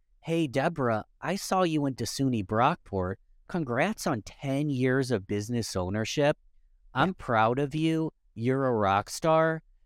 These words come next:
Speaker 1: You just became the pony because they just got ten junk messages, and your message shines and stands out.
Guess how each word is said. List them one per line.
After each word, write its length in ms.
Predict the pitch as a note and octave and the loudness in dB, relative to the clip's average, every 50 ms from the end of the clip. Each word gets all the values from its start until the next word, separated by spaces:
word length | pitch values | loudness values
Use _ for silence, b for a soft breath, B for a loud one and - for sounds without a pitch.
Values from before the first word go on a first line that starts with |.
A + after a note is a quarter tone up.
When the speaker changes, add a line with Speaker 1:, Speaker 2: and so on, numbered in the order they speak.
| _ - _ _ - - | _ -20 _ _ -20 -12
Speaker 1:
You 280 | A#2+ C3 C#3+ E3 G3 | -8 -6 -4 -4 -4
just 260 | F#3+ G3+ G#3+ G3+ - - | 0 -2 -2 -2 -2 -4
became 460 | F3+ D#3 - - C#3+ D3+ D3 C#3 B2+ | -4 -4 -4 -2 -2 0 0 2 0
the 100 | A#2 G2+ | 0 -2
pony 580 | - - - - D3+ D#3 D#3+ D3 A2+ G2 F2+ F#2 | -2 -6 -8 -6 -4 -2 -2 -2 -2 -2 -2 -4
because 340 | F2 G2+ - - B2 A2+ A2 | -4 -6 -4 -2 -2 -2 0
they 180 | C3+ C#3+ E3+ | 0 0 0
just 220 | D#3+ F3 D#3 - - | 0 -2 -4 -2 -2
got 200 | D3+ C3 B2 - - | -2 -2 -2 -4 -10
ten 400 | - - F3+ E3 D#3+ C#3+ A#2+ G#2 | -12 -8 -4 -4 -2 -2 -4 -4
junk 420 | G#2 A2+ B2 C3 C#3+ E3+ E3 - B2+ | -4 -2 2 2 2 0 0 -2 -2
messages, 840 | A#2 A2 G#2+ - - - G2+ F#2 F#2+ G2 F#2+ F#2 F#2 F#2 - - _ _ _ _ _ _ _ - - - | 0 0 0 -2 -2 -6 -6 -2 -2 -2 0 0 -2 -4 -6 -10 _ _ _ _ _ _ _ -20 -8 -4
and 220 | B2 B2 B2 A2 | -2 -2 -2 -2
your 360 | A2+ B2 C3 C#3 D#3 E3 D#3+ D#3 | -2 -2 0 0 0 0 0 2
message 500 | C#3 B2 A#2+ A2+ - - A#2+ A2 G#2 - | 2 2 2 0 0 -2 -2 -2 -2 -4
shines 600 | - - - C#3+ C3+ C3+ C3 C3+ C3+ B2+ A2 A#2+ | -6 -4 0 0 2 2 2 2 0 0 -2 -4
and 140 | A2+ G#2 | -6 -6
stands 500 | - - - B2 A#2 A#2 A2+ G2+ G2 F#2+ A#2 | -8 -8 -6 -4 -2 0 0 -2 -2 0 2
out. 320 | B2 C3 A#2 G2+ F2+ F2 | 4 4 4 2 2 -2